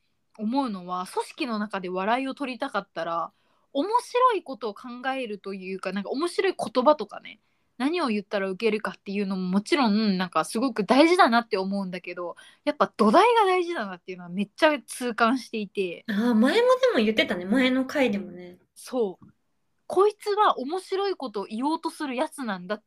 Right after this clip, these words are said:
Speaker 1: ていう
Speaker 2: <laughs>
Speaker 1: 印象を周りに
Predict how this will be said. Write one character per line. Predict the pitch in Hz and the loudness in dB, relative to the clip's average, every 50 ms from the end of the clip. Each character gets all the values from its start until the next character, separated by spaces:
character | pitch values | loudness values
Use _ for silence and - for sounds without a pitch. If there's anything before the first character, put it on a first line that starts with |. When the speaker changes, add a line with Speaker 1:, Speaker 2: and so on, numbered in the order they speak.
| _ - | _ -12
Speaker 1:
て | 220 | -10
い | 196 180 190 | -10 -8 -6
う | 190 214 277 320 320 254 180 - _ - - _ - 208 214 214 220 | -4 0 2 2 4 2 2 -2 _ -20 -20 _ -18 -12 -6 -4 -4
Speaker 2:
<laughs> | 208 - - - - - - _ _ _ - | -4 -6 -8 -16 -20 -20 -20 _ _ _ 2
Speaker 1:
印 | 285 285 320 339 - - | 2 4 4 4 2 2
象 | 339 320 302 311 320 | 4 4 4 4 2
を | 302 | 0
周 | 233 214 254 294 311 311 | 2 4 4 4 4 2
り | 302 320 | 0 -4
に | 330 349 349 294 214 - | -6 -6 -6 -6 -8 -10